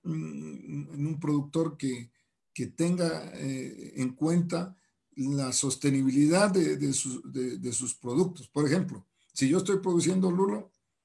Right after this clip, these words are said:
mm, no puedo volverme cultivador de lulo con un solo ciclo de cultivo, con un solo cultivo. Tengo que pensar en que el mercado me exigirá estar,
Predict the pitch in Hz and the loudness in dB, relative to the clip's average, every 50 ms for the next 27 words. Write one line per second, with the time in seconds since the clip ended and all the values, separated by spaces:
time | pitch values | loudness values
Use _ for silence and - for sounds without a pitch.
0 | _ _ _ _ _ - 135 135 147 156 151 156 156 156 160 147 147 156 156 165 | _ _ _ _ _ -6 -4 -2 -2 -2 -2 -4 -6 -6 -4 -4 -4 -2 -2 -2
1 | 175 170 175 - 170 175 180 175 175 175 170 170 160 165 160 165 165 160 151 143 | -2 -2 0 2 4 4 4 4 4 4 4 2 2 0 -4 -6 -6 -4 -4 -4
2 | 135 139 147 147 143 151 156 160 165 160 165 160 160 - - 156 143 - 147 151 | -2 0 2 2 2 2 2 2 2 0 -2 -2 -4 -4 -4 -4 -2 0 0 0
3 | 147 143 147 151 160 147 156 147 143 160 165 160 160 160 - 139 143 156 185 190 | 2 2 0 0 0 0 0 0 2 2 4 2 2 0 -2 -2 0 2 4 4
4 | 185 - 175 175 170 170 160 - 165 170 - 165 160 156 151 151 - 147 143 - | 4 4 4 4 2 2 2 0 -2 -2 -2 -2 -2 -2 -4 -6 -8 -10 -8 -4
5 | 185 185 190 190 175 180 - 135 139 151 170 170 175 170 - - - 151 160 160 | -2 0 0 0 0 -2 -6 -6 -4 -2 -2 -2 -2 -2 -6 -6 -4 -2 -2 -2
6 | 147 - - 139 - - - 185 - 107 104 _ _ _ _ _ _ _ _ _ | -4 -6 -10 -14 -10 -6 -4 -4 -4 -4 -6 _ _ _ _ _ _ _ _ _
7 | _ _ _ - 135 143 156 147 147 165 147 - 135 123 123 123 - 151 160 175 | _ _ _ -4 -4 -2 -2 -2 -4 -4 -6 -4 -6 -6 -2 -2 0 2 2 2
8 | 180 180 165 - - 143 131 127 127 - _ _ _ _ _ _ _ _ _ - | 2 0 -2 -4 -4 -6 -6 -6 -8 -12 _ _ _ _ _ _ _ _ _ -12
9 | 120 117 117 117 123 123 117 110 - - 139 147 165 175 185 175 160 151 139 - | -10 -8 -6 -6 -6 -6 -8 -10 -8 -4 0 0 2 2 2 2 2 0 0 -2
10 | - 131 113 110 131 135 147 156 175 190 190 - _ _ _ - 131 117 - - | -4 -4 -4 -4 -2 0 0 0 0 -2 -4 -10 _ _ _ -10 -8 -8 -6 -4
11 | - 147 156 170 | -2 0 0 0